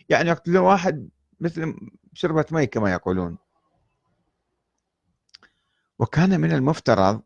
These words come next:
أن أرتبك وأرتع-، أو أرتعد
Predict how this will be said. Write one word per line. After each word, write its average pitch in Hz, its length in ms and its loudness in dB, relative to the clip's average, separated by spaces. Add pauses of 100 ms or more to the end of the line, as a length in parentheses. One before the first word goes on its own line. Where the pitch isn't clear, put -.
(760)
أن 131 180 2
أرتبك 120 640 -2 (680)
وأرتع-، - 500 -2
أو 107 100 0
أرتعد 127 600 -2